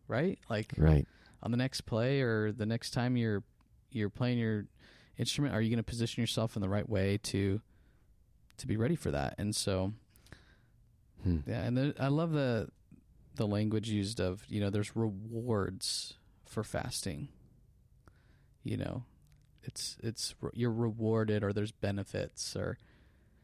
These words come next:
Speaker 1: to doing it too. Um,
Speaker 2: It's just such a wise way that nobody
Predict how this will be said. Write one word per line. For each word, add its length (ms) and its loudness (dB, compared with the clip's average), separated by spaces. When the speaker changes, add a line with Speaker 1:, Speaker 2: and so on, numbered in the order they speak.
Speaker 1:
to 120 -4
doing 300 0
it 160 -4
too. 360 0
Um, 380 -6
Speaker 2:
It's 180 2
just 160 2
such 220 2
a 60 10
wise 580 8
way 460 8
that 260 2
nobody 600 6